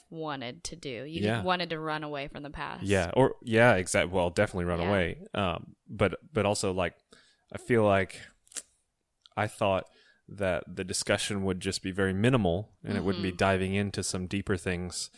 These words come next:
Speaker 2: to our lives, and that was, of course, difficult for me to do, as well as difficult for you to, to hear. So
Speaker 1: Yeah.
Speaker 2: both ways. And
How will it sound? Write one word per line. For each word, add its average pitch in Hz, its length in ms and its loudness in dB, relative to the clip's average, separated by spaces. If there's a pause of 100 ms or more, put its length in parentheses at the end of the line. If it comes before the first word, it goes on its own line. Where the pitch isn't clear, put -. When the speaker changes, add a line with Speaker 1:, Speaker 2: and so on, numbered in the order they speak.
(340)
Speaker 2:
to 110 140 4
our 92 120 6
lives, 87 520 2
and 87 280 -4 (340)
that - 160 2
was, - 440 0 (220)
of - 120 -6
course, - 380 -2 (160)
difficult - 460 -2
for 107 120 -6
me 98 200 0
to - 180 -6
do, 110 720 2 (300)
as 92 160 -6
well 107 260 4
as 98 160 -2
difficult - 460 -2
for 107 140 -4
you 95 200 0
to, 95 280 -2
to - 220 -4
hear. 101 280 -2
So 85 200 -4
Speaker 1:
Yeah. 165 360 -2 (240)
Speaker 2:
both - 240 2
ways. 87 320 -4
And 90 240 -6